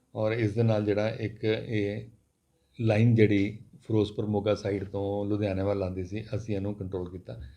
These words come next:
ਕੋਸ਼ਿਸ਼ ਕੀਤੀ ਜਾ ਰਹੀ ਹੈ ਕਿ ਵੀ ਇਹਨੂੰ ਸਪਲਾਈ ਕਰਨ ਵਾਲਾ ਆਦਮੀ ਜਿਹੜਾ ਵਾ,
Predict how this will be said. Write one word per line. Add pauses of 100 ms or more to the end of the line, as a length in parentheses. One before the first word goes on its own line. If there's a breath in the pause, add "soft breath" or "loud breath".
(840 soft breath)
ਕੋਸ਼ਿਸ਼
ਕੀਤੀ
ਜਾ
ਰਹੀ
ਹੈ
ਕਿ
ਵੀ
ਇਹਨੂੰ
ਸਪਲਾਈ
ਕਰਨ
ਵਾਲਾ
ਆਦਮੀ
ਜਿਹੜਾ
ਵਾ,